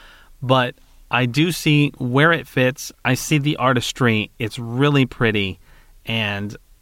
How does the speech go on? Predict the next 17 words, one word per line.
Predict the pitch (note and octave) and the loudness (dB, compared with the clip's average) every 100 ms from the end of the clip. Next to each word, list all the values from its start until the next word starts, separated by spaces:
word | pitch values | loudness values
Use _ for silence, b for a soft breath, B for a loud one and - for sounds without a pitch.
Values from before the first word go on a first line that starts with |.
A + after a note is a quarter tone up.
| - | -8
it, | B2 A2+ - | -4 -4 -6
it | A2+ G2+ - | -12 -12 -12
feels | - E3+ F3+ B2+ | -2 0 2 2
good. | - F2 F#2+ C3 - | 0 -4 -4 -6 -6
It | B2 | -8
plays | - D#3 F3 D#3 A2 A2+ | -4 0 2 4 2 -6
well, | A2 G2+ E2+ F2 A2 b b b | -8 -6 -4 -6 -10 b b b
and | - B2+ | -2 0
I | B2+ | 0
think | - D#3+ - | 0 -2 0
that, | C3 A#2+ - | 0 0 -2
uh, | A#2 G#2 F#2+ C3+ | -2 0 -2 -2
if | C3 - | -6 -4
you, | A#2+ C#3+ D#3+ | 0 0 0
if | - A#2+ | -6 -4
it | C#3 | -4
was, | B2+ A#2 - - | -2 -4 -4 -14